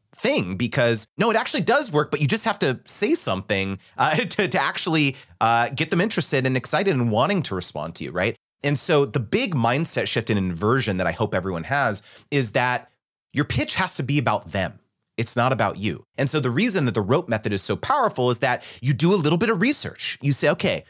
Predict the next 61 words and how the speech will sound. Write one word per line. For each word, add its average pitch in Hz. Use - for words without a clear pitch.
what's 208
going 208
on 143
in 143
the 120
brand's 104
world?" 90
It -
seems 220
like, 135
let's 131
say, 110
la-, 131
let's 135
say, 151
you 117
know, 107
we're 107
sitting 127
here, 107
uh, 95
you 98
know, 98
January, 92
right? 107
We're, 104
we're, 101
we 113
wanna 170
work 135
with 110
brands, 101
the 90
new 123
year, 104
et 92
cetera. 87
A 135
lot 185
of 277
people 160
think, 147
"Oh, 175
let 185
me 214
reach 180
out 151
about 123
a 101
new 139
year, 156
new 123
you 110
campaign," 76
right? 101
Maybe 165
I'm 156
a 127
fitness -
creator, 113
or, 87